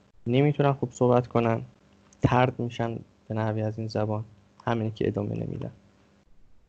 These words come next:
هر کی می‌اومد حالا داخل اتاقی که ما رو می‌دید، می‌گفت: «چقدر حوصله داری تو هر روز اینو می‌خونی، چقدر پشتکار داری» و اینا. اه،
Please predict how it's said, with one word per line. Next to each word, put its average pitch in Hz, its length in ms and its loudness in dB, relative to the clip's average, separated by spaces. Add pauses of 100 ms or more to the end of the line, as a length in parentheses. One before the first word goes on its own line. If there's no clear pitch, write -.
(600)
هر 123 300 2
کی - 240 -6
می‌اومد 110 420 -2
حالا 107 200 0
داخل 107 360 0
اتاقی 107 420 0
که 110 160 -8
ما 107 200 -2
رو 107 60 0
می‌دید، 104 280 -4
می‌گفت: 117 360 -4
«چقدر 117 200 -2 (160)
حوصله 104 400 2
داری 113 180 2
تو 107 120 -2
هر 110 160 2
روز 110 180 -2
اینو 110 140 -2
می‌خونی، 110 540 -2
چقدر 104 220 -2 (600)
پشتکار 110 480 0
داری» 113 320 2
و - 20 2
اینا. 113 400 -2 (600)
اه، 110 760 0